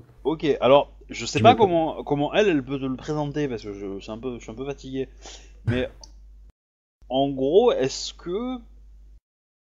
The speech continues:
Speaker 1: ah, c'est, c'est, c'est un peu cru de le dire, mais est-ce que tu, tu accepterais de coucher avec elle maintenant, en fait, pour sceller un petit peu cet amour, puisque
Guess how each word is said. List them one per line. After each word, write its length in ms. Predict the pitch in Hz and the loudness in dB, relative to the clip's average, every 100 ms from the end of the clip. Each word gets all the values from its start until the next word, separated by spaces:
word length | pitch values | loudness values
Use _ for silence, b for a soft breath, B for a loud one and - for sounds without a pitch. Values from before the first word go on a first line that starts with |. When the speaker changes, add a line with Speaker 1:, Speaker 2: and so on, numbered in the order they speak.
| _ _ _ - | _ _ _ -18
Speaker 1:
ah, 100 | 92 90 | -16 -14
c'est, 140 | 87 | -14
c'est, 160 | - 101 | -12 -8
c'est 120 | 107 | -6
un 80 | 104 | -4
peu 140 | 120 | -6
cru 200 | - 160 | -4 -4
de 40 | 143 | -2
le 80 | |
dire, 240 | 156 226 170 | -2 0 0
mais 140 | 123 | -2
est-ce 200 | 92 113 - | -4 -6 -8
que 60 | |
tu, 220 | - - - | -14 -18 -18
tu 100 | - | -8
accepterais 380 | 117 123 113 165 | -8 -6 -4 -4
de 60 | 175 | -4
coucher 220 | 143 - | -8 -4
avec 200 | 110 113 | -4 -4
elle 120 | 165 | -6
maintenant, 400 | 120 107 107 107 107 | -8 -10 -8 -6 -6
en 60 | 95 | -8
fait, 140 | 120 - b b - | -10 -14 b b -14
pour 160 | 117 | -14
sceller 260 | - 127 131 | -6 0 0
un 60 | 120 | 0
petit 160 | 107 113 | -6 -12
peu 120 | 120 | -10
cet 220 | 123 110 | -8 -8
amour, 260 | 117 175 - | -6 -6 -8
puisque 300 | 123 - | -12 -10